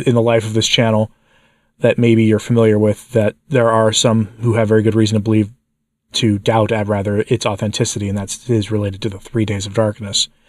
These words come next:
But that having been said, we're going to talk to, we're going to go over today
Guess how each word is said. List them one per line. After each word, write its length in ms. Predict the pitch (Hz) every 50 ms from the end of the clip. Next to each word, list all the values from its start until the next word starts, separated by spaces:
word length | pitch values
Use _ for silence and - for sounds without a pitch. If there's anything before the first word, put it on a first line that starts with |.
| _ _ _ - _ _ _ _ -
But 180 | - 131 143 -
that 220 | 165 156 160 156
having 220 | 147 131 123 120 110
been 100 | 107 104
said, 420 | - - - 127 107 101 101 101 - _ _ _ _ _ _ _ _ _ _ _ _ _ _ _ _ _ _ _ _ _ _ _ _ _ -
we're 80 | 151
going 180 | 147 170 175 175
to 80 | 165
talk 240 | 139 156 156 143 135 -
to, 360 | - - 139 131 127 127 - -
we're 120 | 143 135
going 160 | 147 151 139
to 80 | 131 120
go 100 | 127 123
over 140 | 117 113 110
today 400 | - - 113 110 110 104 101